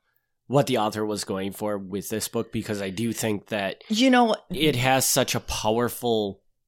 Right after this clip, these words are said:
Speaker 1: behind to the right person, this is an extremely powerful book. Just because
Speaker 2: Right,
Speaker 1: you,
Speaker 2: for
Speaker 1: you,
Speaker 2: me it is.
Speaker 1: yeah, you can relate to so many of the things that they say, and then just how she twists it and makes you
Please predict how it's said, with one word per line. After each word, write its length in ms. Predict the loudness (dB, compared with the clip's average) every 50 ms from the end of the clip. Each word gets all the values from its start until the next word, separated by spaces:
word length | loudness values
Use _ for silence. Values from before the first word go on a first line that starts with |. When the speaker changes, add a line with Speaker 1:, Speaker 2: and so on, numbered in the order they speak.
| _ _ -12 -4
Speaker 1:
behind 720 | -2 0 0 2 2 0 2 2 2 2 2 0 -2 -4 -12 _ _ _ _ _ _ _ _ -20 -20 _ _ -20 -14 _ 0
to 120 | 2 4
the 120 | 6 6 6
right 260 | 8 8 6 6 4
person, 500 | 2 2 2 2 2 2 0 0 0 0
this 200 | 0 0 -2 -2
is 160 | -4 -6 -8 -8 -8
an 140 | -8 -6 -6
extremely 800 | -6 -4 -4 -2 -2 -2 -2 -2 -2 -2 0 0 0 0 -2 -4
powerful 520 | -4 -6 -6 -6 -6 -6 -8 -8 -8 -8 -6
book. 340 | -6 -6 -8 -8 -12 -16 _ -20 -20 -20 -20 -20 -20 -20 -20 _ _ -4
Just 240 | 0 0 0 0 0
because 280 | -2 -2 2 2 4
Speaker 2:
Right, 220 | 6 6 4 4 0
Speaker 1:
you, 80 | 0 4
Speaker 2:
for 120 | 6 6 6
Speaker 1:
you, 100 | 6 4
Speaker 2:
me 220 | 4 4 4 4
it 100 | 4 4
is. 220 | 4 2 2 2 4
Speaker 1:
yeah, 220 | 4 2 2 2
you 200 | 2 2 2 2
can 340 | 2 2 0 0 -2 -4 -8 _ -20 -20 _ _ _ _ _ _ _ -12 -4
relate 420 | 2 4 4 8 8 8 6 6
to 80 | 4 0
so 200 | 2 2 2 4
many 220 | 4 4 4 4
of 60 | 4 2
the 80 | 0
things 300 | -2 0 0 0 0 0
that 180 | -2 -4 -4 -4
they 140 | -6 -4 -2
say, 540 | -2 -2 0 0 0 2 0 0 -2 -6 -6
and 260 | -4 -2 -2 -2 0 0
then 220 | 0 -2 -2 -4 -8 -14 -20 -18 -18 -18 -10 -2
just 220 | 2 4 4 6 6
how 220 | 6 6 6 4
she 240 | 2 2 0 0 0
twists 500 | -4 -6 -4 0 2 2 4 4 2 2
it 180 | 0 -4 -6 _ -16 -10
and 220 | -6 -4 -2 2
makes 340 | 2 2 2 2 0 0 0
you 260 | 0 -2 -2 -4 -8